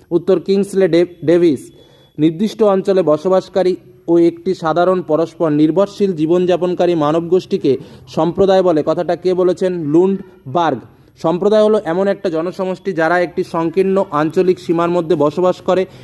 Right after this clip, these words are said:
এবং যারা সংঘবদ্ধ জীবনের প্রয়োজনীয় বিষয়গুলিতে অংশগ্রহণ করে। কথাটা কে বলেছেন? উত্তর গ্রিন।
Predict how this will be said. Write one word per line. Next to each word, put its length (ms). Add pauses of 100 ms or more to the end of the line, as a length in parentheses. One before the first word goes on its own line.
(120)
এবং 360
যারা 280
সংঘবদ্ধ 640
জীবনের 420
প্রয়োজনীয় 560
বিষয়গুলিতে 600
অংশগ্রহণ 580
করে। 220
কথাটা 320
কে 200
বলেছেন? 480
উত্তর 300
গ্রিন। 460